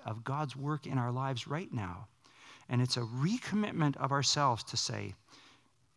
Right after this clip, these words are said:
"I want to seek first the kingdom of God and your righteousness in my life." And those other things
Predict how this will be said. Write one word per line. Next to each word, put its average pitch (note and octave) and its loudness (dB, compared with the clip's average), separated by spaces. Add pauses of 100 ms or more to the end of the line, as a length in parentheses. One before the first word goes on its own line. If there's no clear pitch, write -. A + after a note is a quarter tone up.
(540)
"I B3 6
want F3 6
to - 6
seek D#3+ 0
first - -4 (440)
the B2 -4 (100)
kingdom A3+ 6
of C3 0
God G2 -2 (540)
and A#2 4
your F#3 6
righteousness A2 -2
in A2+ -2
my A2+ -2
life." - -8 (1200)
And G2 -4 (540)
those C#3 4
other A#2+ 0
things G#2 -4